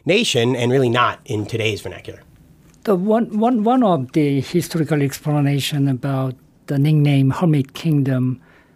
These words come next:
Speaker 2: I think, is originated from those, the Western diplomat, when they visit or scout around East Asia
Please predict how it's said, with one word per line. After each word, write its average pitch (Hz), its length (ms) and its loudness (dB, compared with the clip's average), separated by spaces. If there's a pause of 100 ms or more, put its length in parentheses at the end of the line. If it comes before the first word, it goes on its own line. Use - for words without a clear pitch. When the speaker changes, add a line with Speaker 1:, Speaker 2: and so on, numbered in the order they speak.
(140)
Speaker 2:
I 151 60 -6
think, 240 260 -2
is 196 140 0
originated 143 800 2
from 131 560 0
those, 131 520 -4
the 147 220 -8
Western 143 460 -2
diplomat, 135 720 -2 (540)
when 143 200 2
they 135 460 0
visit 135 360 -6
or 143 200 -6
scout 135 420 -4
around 135 480 0
East 135 320 -2
Asia 127 540 0